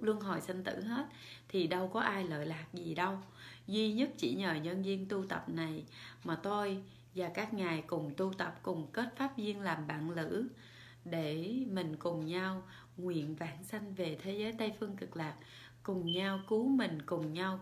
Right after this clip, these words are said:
cứu chúng sanh. À, mời các bạn cùng tôi tu tập nhé. Và sau đó mình sẽ tu tập, và mỗi ngày nếu mình tha thiết mình nói như vậy thì họ sẽ rất là hoan hỷ.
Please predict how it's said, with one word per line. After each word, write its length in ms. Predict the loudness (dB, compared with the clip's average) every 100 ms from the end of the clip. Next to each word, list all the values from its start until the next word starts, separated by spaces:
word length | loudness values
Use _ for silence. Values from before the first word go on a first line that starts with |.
| -2
cứu 260 | 0 0 0
chúng 200 | 0 0
sanh. 380 | 0 -2 -2 -6 -10 -14 -14 -16 -16
À, 280 | -10 -6 -4 -4 -4 -6 -6 -6
mời 280 | -2 0 0
các 240 | -2 -2
bạn 300 | -2 0 -4 -6 -10 -14 -16 -6
cùng 320 | -4 -2 -4 -2
tôi 340 | 0 0 -2
tu 160 | -2 -4
tập 280 | -4 -6 -4
nhé. 200 | -4 -4 -6 -16 -20 -20 -18 -16 -16 -18 -2
Và 160 | -2 0
sau 180 | 0
đó 300 | 0 0 2
mình 220 | 2 0 0
sẽ 180 | -4
tu 240 | -2 0 0
tập, 240 | -2 -6 -12 -18 -18 -4
và 80 | -2
mỗi 260 | 0 0 0
ngày 300 | 0 0 0
nếu 120 | 0
mình 160 | 0 -2
tha 180 | -2 -6 -2
thiết 220 | -2 -2
mình 260 | -2 -2 -2
nói 220 | -4 0
như 160 | 0 0
vậy 240 | -2 -4 -8 -14 -16 -16 -6
thì 180 | -4
họ 280 | -2 -2 -2
sẽ 180 | -2 -4
rất 240 | -2 0
là 60 | 2
hoan 300 | 2 2 2
hỷ. 340 | 0 -2 -2